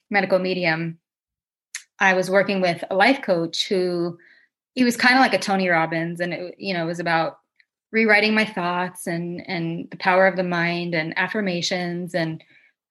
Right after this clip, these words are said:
there was an exercise he wanted me to do where I was journaling my affirmations to, um, reprogram my brain. And he had mentioned that he was gonna put it to music just to amplify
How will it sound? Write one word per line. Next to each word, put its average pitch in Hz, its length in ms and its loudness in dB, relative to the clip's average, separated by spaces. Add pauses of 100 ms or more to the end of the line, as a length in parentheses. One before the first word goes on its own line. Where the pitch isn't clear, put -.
there 208 120 4
was 202 120 2
an 196 80 4
exercise 202 500 4
he 202 80 2
wanted 180 200 2
me 175 80 -2
to 175 80 -2
do 185 300 2
where 180 120 6
I 165 60 6
was 170 200 -2 (240)
journaling 190 560 4
my 170 80 0
affirmations 170 840 0
to, 165 360 -2 (560)
um, 165 300 0
reprogram 185 540 2
my 170 120 2
brain. 170 560 2
And 175 480 -2 (220)
he 240 200 0
had 185 380 2 (240)
mentioned 214 480 2
that 180 100 6
he 214 120 0
was 202 120 0
gonna 190 280 0 (260)
put 226 180 4
it 196 160 2
to 190 120 -2
music 185 460 2
just - 180 -8
to 185 100 -4
amplify 160 680 0